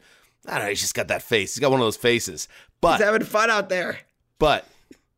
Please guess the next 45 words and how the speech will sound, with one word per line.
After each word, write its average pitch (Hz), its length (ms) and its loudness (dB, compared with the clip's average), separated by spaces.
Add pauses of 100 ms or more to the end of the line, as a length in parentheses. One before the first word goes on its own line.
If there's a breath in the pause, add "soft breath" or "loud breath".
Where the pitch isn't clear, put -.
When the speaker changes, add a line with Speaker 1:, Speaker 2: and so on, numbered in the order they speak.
(580)
Speaker 1:
oh, - 180 2
whatever. 139 320 2
A 127 60 6
lot 190 180 6
of, 196 60 4
everybody's 190 280 0
having 127 260 -2
fun. 104 500 -2 (320 soft breath)
But 117 320 -2
something - 340 -4
about 101 380 -2
him, 87 240 -8
eh, 254 600 -8
you 302 180 -12
know, 277 140 -10
he's 311 140 -8
just - 180 -12
a - 20 -8
little 160 180 -2
tweaker. 107 480 -6 (180)
He's - 200 -16
a 147 40 -10
little 180 180 -12
tweaker 139 380 -4
is 82 120 -10
what 90 120 -8
he 87 120 -10
is. 76 180 -12 (260 loud breath)
But 120 120 0
I 143 100 2
will 175 120 0
say 139 200 -2
this. 127 400 -2 (300 soft breath)
You 107 100 -6
gotta 143 300 0
give 123 180 0
him 107 140 -4
credit 123 400 2
because, 104 540 -2 (880 soft breath)
you 135 100 -2
know, 123 160 4
this 139 220 -2
is 135 140 -6
not, 135 400 0
and, 123 360 -4